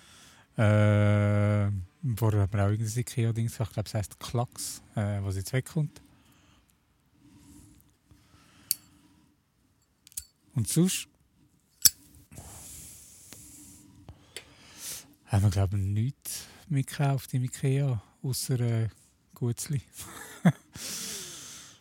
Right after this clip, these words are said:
Und nein, ich hab keinen Hotdog gegessen nachher, weil die sind einfach zum Kotzen grusig, auch wenn's nur einen Franken kostet, sind einfach hure grusig, es schmeckt irgendwie alles nach Karton.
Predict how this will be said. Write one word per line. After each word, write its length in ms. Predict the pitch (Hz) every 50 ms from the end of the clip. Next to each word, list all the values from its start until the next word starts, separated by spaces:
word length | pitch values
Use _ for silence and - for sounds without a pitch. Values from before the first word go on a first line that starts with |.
| _ _ _ _ _ _
Und 220 | - 165 139 127
nein, 420 | 147 151 139 139 139 151 165 175 180
ich 140 | 180 -
hab 120 | - 165 147
keinen 240 | - - 147 131 -
Hotdog 340 | 160 156 - - - 156 -
gegessen 460 | - - 170 156 156 - - - 156
nachher, 260 | 151 151 - 165 156
weil 80 | 139 131
die 100 | 123 120
sind 160 | 113 120 120
einfach 220 | 120 117 113 -
zum 260 | - - - 135 113 -
Kotzen 520 | - - 151 160 - - - - 156 131
grusig, 540 | 117 120 117 120 139 - - 185 175 - -
auch 160 | - 139 127
wenn's 340 | 120 120 123 139 - - -
nur 260 | - 143 139 135 135
einen 120 | 135 143 135
Franken 420 | - 143 139 131 139 143 - 170
kostet, 400 | 143 - 156 147 143 - - 147
sind 140 | - - 123
einfach 220 | 123 120 - -
hure 280 | - 113 117 131 123 113
grusig, 400 | 101 107 110 117 123 113 135 113
es 100 | - -
schmeckt 440 | - - - 131 110 113 - - -
irgendwie 240 | 127 117 117 113 110
alles 180 | 110 113 107
nach 220 | 110 107 101 - -
Karton. 600 | - - 113 113 113 - - 127 117 113 113